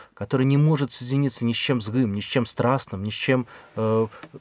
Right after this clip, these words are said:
темным, нечестивым. Не-, это, это невозможно. Бог есть свет, не может свет соединиться с тьмой. И поэтому, если Господь входит в нашу жизнь, то Он,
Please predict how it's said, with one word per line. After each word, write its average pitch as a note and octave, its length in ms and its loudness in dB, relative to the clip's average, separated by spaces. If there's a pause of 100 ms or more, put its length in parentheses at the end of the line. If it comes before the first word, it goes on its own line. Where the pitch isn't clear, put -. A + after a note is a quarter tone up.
(100)
темным, C#3+ 560 6
нечестивым. A2+ 800 -2 (640)
Не-, A2 240 -8
это, B2 160 -6
это A#2 200 -6
невозможно. B2+ 640 2 (360)
Бог C3 260 4
есть G2 120 -6
свет, D#3+ 400 0
не B2 80 4
может A#2+ 260 2
свет D#3+ 280 0
соединиться A2 520 -2
с - 100 -6
тьмой. G#2+ 320 -2 (440)
И - 40 -12
поэтому, B2 380 -2
если B2+ 160 -2
Господь B2+ 320 -2
входит D3+ 360 -6
в - 20 -4
нашу A#2+ 240 -4
жизнь, G#2+ 360 -6
то B2+ 140 2
Он, C3+ 220 2